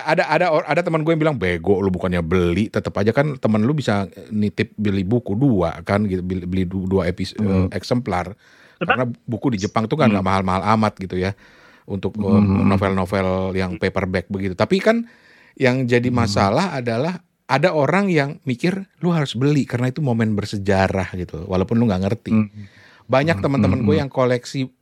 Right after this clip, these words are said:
Speaker 1: lengkap buku-buku komik-komik, eh, Jepang,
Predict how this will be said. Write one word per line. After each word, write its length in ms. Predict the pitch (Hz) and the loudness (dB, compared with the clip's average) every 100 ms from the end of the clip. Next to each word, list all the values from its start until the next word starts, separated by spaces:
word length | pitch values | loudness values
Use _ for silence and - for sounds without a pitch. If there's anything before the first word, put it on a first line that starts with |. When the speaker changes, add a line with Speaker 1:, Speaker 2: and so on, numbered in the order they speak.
| _ | _
Speaker 1:
lengkap 640 | - 120 120 117 - 143 _ | -4 -4 -4 -4 -2 -2 _
buku-buku 680 | - 113 123 113 113 - 110 | -6 -4 -4 -4 -4 -4 -6
komik-komik, 800 | - 117 113 104 - 113 113 104 _ - | 0 0 2 -2 -2 0 0 -2 _ -14
eh, 380 | 104 110 104 107 | -6 -4 -2 -2
Jepang, 540 | 104 107 120 127 170 | -4 0 2 2 0